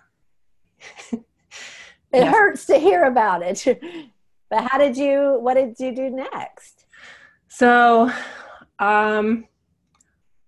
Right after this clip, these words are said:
Speaker 1: I skipped the dinner. There was no way I could show up 'cause I was just emotionally drained, and to try to show up when I had really felt that I did not have any goodwill at that <laughs> point.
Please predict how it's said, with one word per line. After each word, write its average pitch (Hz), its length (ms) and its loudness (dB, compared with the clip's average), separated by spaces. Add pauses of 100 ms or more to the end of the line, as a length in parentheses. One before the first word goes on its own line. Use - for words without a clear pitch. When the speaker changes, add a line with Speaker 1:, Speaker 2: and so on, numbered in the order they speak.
(280)
Speaker 1:
I 208 100 0
skipped - 400 -6
the 220 100 2
dinner. 170 380 0
There 180 140 0
was 190 160 0
no 175 180 2
way 165 140 2
I 165 100 -2
could 156 360 -8
show 156 280 -2
up 143 320 -4
'cause 185 160 -6
I 165 100 2
was 165 120 -4
just 170 200 -6
emotionally 165 600 -2
drained, 160 540 -4
and 151 280 -6 (540)
to 190 100 -10
try 196 240 0
to 196 80 2
show 180 240 -2
up 165 160 -2
when 170 140 -4
I 156 160 0
had 151 440 -4 (400)
really 170 580 -6 (280)
felt 165 280 -2
that 170 120 -4
I 156 80 -4
did 165 140 -8
not 160 160 -6
have 156 120 -8
any 156 180 -6
goodwill 156 440 -4
at 156 120 -8
that 151 140 -2
<laughs> - 80 -6
point. - 600 -6